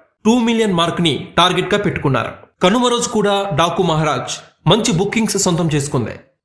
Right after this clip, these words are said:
ఇక బాలకృష్ణ నటించిన డాకు మహారాజ్ సినిమా ఈ సంక్రాంతికి బ్లాక్ బస్టర్ కాగా, అరవై నాలుగేళ్ల వయసులో కూడా బాలయ్య బాబు సాధిస్తున్న రికార్డుల పరంపర బాలయ్య ఫ్యాన్స్కి సంతోషం కలిగిస్తోంది.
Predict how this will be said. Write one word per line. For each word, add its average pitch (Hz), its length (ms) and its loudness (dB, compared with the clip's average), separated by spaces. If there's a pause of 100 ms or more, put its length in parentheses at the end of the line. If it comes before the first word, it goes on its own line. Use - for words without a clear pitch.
(140)
ఇక 175 140 4
బాలకృష్ణ 220 600 0
నటించిన 196 420 0
డాకు 165 360 0
మహారాజ్ 170 320 -2
సినిమా 151 400 0
ఈ 190 120 4
సంక్రాంతికి 156 520 0
బ్లాక్ 147 280 0
బస్టర్ 170 300 -2
కాగా, 180 360 -2 (460)
అరవై 151 260 4
నాలుగేళ్ల 151 420 0
వయసులో 196 340 0
కూడా 190 220 0
బాలయ్య 165 380 0
బాబు 180 180 -2
సాధిస్తున్న 165 460 0
రికార్డుల 165 380 0
పరంపర 160 500 0 (420)
బాలయ్య 196 360 2
ఫ్యాన్స్కి 196 420 -2
సంతోషం 185 420 0
కలిగిస్తోంది. 156 640 -2